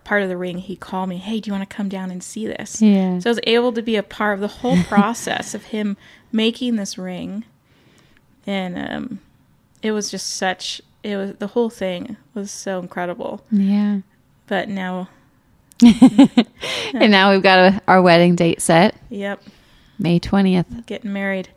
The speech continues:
Speaker 2: Yeah.
Speaker 1: Yeah. I definitely wanted to get married sooner.
Speaker 2: Yeah.
Speaker 1: Um, which we went back and forth on.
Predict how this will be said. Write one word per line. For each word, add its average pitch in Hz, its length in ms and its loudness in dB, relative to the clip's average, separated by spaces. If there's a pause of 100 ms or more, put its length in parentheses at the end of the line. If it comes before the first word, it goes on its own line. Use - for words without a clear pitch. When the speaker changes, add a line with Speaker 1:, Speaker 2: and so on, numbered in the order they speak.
(140)
Speaker 2:
Yeah. 180 360 0 (100)
Speaker 1:
Yeah. 214 340 2 (520)
I 269 140 -2
definitely 311 460 -2
wanted 226 280 -2
to - 80 -8
get 208 120 -4
married 190 380 -4
sooner. 208 640 -4 (180)
Speaker 2:
Yeah. 175 340 0 (120)
Speaker 1:
Um, 185 400 -4
which 202 200 -8
we 202 60 -6
went 180 140 -10
back 185 180 -2
and 185 120 -10
forth 190 320 -8
on. 180 300 -10